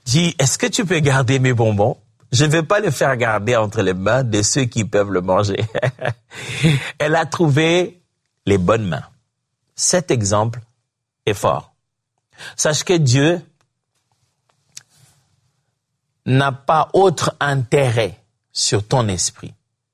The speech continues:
que l'amour qui l'a poussé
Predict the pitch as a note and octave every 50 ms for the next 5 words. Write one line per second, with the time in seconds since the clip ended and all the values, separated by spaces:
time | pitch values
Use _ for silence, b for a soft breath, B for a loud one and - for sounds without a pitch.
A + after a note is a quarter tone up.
0 | _ _ _ _ _ _ _ _ _ _ _ _ - B2 A2+ A2+ A2 G#2+ A2 A2
1 | G#2+ F#2+ E2+ D#2 D2+ - _ _ _ _ _ _ _ _ _ _ _ _ _ -
2 | D3 B2+ A#2+ A2 A2 - - A#2 G2 - - F2 D2+